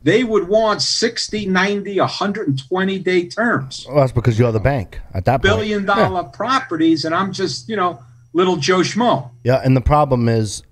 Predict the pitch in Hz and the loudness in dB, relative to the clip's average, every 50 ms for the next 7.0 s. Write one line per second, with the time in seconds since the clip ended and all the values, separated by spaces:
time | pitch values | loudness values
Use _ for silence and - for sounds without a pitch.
0 | _ - - 117 113 107 - - - 113 104 92 - - - - - 113 117 123 | _ -2 2 2 2 2 -2 -6 -6 -6 -4 0 2 4 4 4 2 2 0 -2
1 | 107 107 117 110 107 98 - - 127 117 113 107 98 - - 92 98 98 98 - | 2 2 2 2 2 -2 -4 0 0 2 2 2 0 0 -2 0 0 0 0 0
2 | - 107 104 101 98 95 87 - 101 98 92 90 - - 87 90 98 104 107 - | 2 2 4 4 4 2 0 2 2 2 2 2 -2 -2 0 2 2 2 2 -2
3 | - - - - - - - - - - 139 131 - 131 180 185 180 156 139 - | -8 -20 -20 -20 -20 -20 -20 -16 -4 0 0 2 4 4 4 4 2 0 -2 2
4 | - 123 113 113 95 107 101 87 82 107 107 113 117 127 131 127 - 117 123 131 | 2 2 2 2 2 0 -2 -2 2 2 2 4 4 4 2 2 2 2 2 4
5 | 127 123 107 - 151 147 139 - - 113 127 131 131 120 107 - 117 107 104 101 | 2 2 2 0 0 0 0 0 0 2 2 2 2 0 0 0 0 0 2 2
6 | 101 95 110 117 113 117 110 107 104 92 95 107 113 110 - - 87 90 92 | 2 2 2 2 2 4 4 4 2 2 2 2 2 2 0 -2 -4 -4 -4